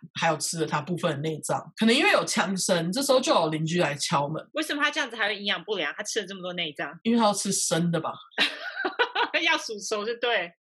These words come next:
Speaker 1: 就是可能，可能他也没有吃别的东西，就只吃内脏而已啊。
Speaker 2: 哦，OK。
Speaker 1: 而且你看他四天内
Speaker 2: 带一些回家。
Speaker 1: 都要带一些回家，他这次真的有带呢，他真的有带。结果呢，他就在敲门声中带着大卫的尸体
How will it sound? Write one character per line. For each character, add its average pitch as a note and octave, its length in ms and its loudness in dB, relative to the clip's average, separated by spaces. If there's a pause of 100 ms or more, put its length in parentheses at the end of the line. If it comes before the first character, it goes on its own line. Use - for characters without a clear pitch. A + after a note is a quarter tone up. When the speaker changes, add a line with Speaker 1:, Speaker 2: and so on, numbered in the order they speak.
Speaker 1:
就 C4 80 0
是 D4 220 4
可 F3 120 0 (180)
能， G3 260 0
可 A#3+ 140 2
能 A3 120 4
他 C4 200 4 (100)
也 G3 80 2
没 G3+ 100 4
有 A3+ 80 4
吃 - 180 -2
别 F#3 160 2
的 F#3 60 4
东 F#3 160 2
西， F3+ 100 -2
就 G3 120 -4
只 C#3 160 -6
吃 D#3 220 -2
内 E3+ 140 0
脏 E3 160 0
而 - 160 -8
已 C#3 140 -10
啊。 - 100 -12 (140)
Speaker 2:
哦， A3+ 600 -4
OK。 - 120 -10 (260)
Speaker 1:
而 B3+ 100 2
且 D4+ 80 4
你 B3 120 6
看 D#4 120 6
他 C#4 120 4
四 C#4+ 200 -2
天 A#3 240 2
内 A3+ 460 2 (220)
Speaker 2:
带 D4 140 4
一 F#3+ 40 2
些 A3 120 2
回 A#3 120 0
家。 A#3 80 0 (840)
Speaker 1:
都 D4 80 8
要 D#4 80 8
带 D4 180 8
一 E4 100 2
些 C#4 160 4
回 A3+ 160 4
家， G#3+ 120 4
他 A3+ 100 4
这 B3+ 100 -4
次 A#3+ 140 -2
真 G#3 140 2
的 F#3+ 60 2
有 D3 120 2
带 D#3+ 220 0
呢， C#3 80 -8 (280)
他 A3 140 2
真 G#3+ 160 2
的 G#3 80 2
有 D3+ 100 2
带。 E3 260 2
结 F#3 160 -2
果 A#3+ 200 4
呢， G3 160 4
他 G3 140 0
就 B3+ 100 -2
在 C#4 160 4
敲 G#3 240 4
门 E3+ 180 -2
声 F3 240 -2
中 E3 240 -2
带 G3 160 2
着 D#3+ 160 -6
大 E3+ 280 2
卫 E3+ 180 0
的 C3+ 80 -10
尸 - 200 -10
体 - 160 -10